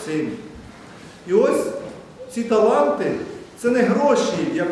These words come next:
описано в притчі, бо притча — це образне висловлювання.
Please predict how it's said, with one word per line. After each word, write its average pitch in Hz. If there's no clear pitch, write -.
описано 196
в -
притчі, 196
бо 160
притча — 240
це 220
образне 208
висловлювання. 151